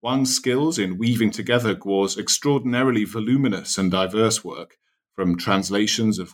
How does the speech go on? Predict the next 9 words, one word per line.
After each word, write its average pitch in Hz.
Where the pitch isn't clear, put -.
Goethe 107
and 98
Shelley 107
to 98
interpretations 113
of 90
Shang 104
oracle 110
bones -